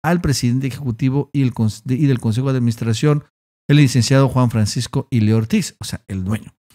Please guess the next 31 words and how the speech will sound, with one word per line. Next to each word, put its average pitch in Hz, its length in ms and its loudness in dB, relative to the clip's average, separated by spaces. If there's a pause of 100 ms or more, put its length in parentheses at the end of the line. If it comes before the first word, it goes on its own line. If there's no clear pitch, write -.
(160)
en 143 120 6
el 139 80 6
que 123 100 0
se 143 120 0
da 175 80 2
cuenta 196 380 0
de 135 100 -4
que 120 80 -6
aquel 196 300 0
día, 254 500 0
en 123 140 -2
Lomas 147 220 0
Taurinas, 214 520 2 (260)
recibió 139 320 0
las 147 160 2
balas 143 380 0
de 120 160 2
dos 113 380 0
tiradores. 131 640 -2 (300)
La 147 100 4
versión 185 480 2
no 156 300 2
solo 165 220 0
es 156 120 -2
falsa, 208 440 -2
sino 135 300 -2
que 120 120 -6
carece, 127 300 -2
dice, 143 200 -4
cualquier 110 380 -4
lógica. - 480 -6